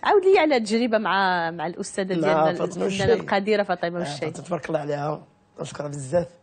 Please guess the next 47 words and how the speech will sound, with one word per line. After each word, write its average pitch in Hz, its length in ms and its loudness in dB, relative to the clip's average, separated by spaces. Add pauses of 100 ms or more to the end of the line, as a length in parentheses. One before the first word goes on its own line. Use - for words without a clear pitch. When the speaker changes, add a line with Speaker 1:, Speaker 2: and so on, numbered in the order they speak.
(680)
Speaker 1:
مم. 151 320 -6 (280)
Speaker 2:
آه، 185 440 0
صرت - 340 -2
تعلمت 190 460 -4
منها 202 120 -2
شي 196 160 -6
حويجات 180 260 -2
بزاف. 147 360 -4 (280)
Speaker 1:
مهم. 190 360 -4 (280)
Speaker 2:
سيرتو 180 300 -6
بهذاك 190 220 -2
حديدان. 139 440 -6 (200)
Speaker 1:
مم. 165 360 -4 (1200)
كانت 247 220 0
تجربه 240 260 0
متميزه 214 720 0
هذاك 180 260 -6
ال-، 165 240 -6
مع 147 140 -8
كمال 185 380 -6
Speaker 2:
بزاف 185 240 -2
Speaker 1:
الكاظمي 175 200 -4
Speaker 2:
والله. 185 140 -2
Speaker 1:
ومع 135 160 -6
ال-، 160 160 -8
الاخوان، - 540 -8
كانت - 220 -10
Speaker 2:
وراه - 120 -4
كانت 180 200 0
Speaker 1:
تجربة 175 240 0
Speaker 2:
تجربه، 160 100 2
راه 160 220 4
درت 151 220 -4
المسرح 165 320 -4
باقي 175 200 -4
صغير. 185 260 0
Speaker 1:
متميزه، 170 600 -8
آه. 151 160 -6
Speaker 2:
درت 165 80 -4
في 156 60 -6
ابتدائي 160 380 0
انا 156 120 0
ما 160 140 2
جات 156 160 -2
الشهره 185 280 0
حتى 233 100 0
الحديدان. 147 500 -6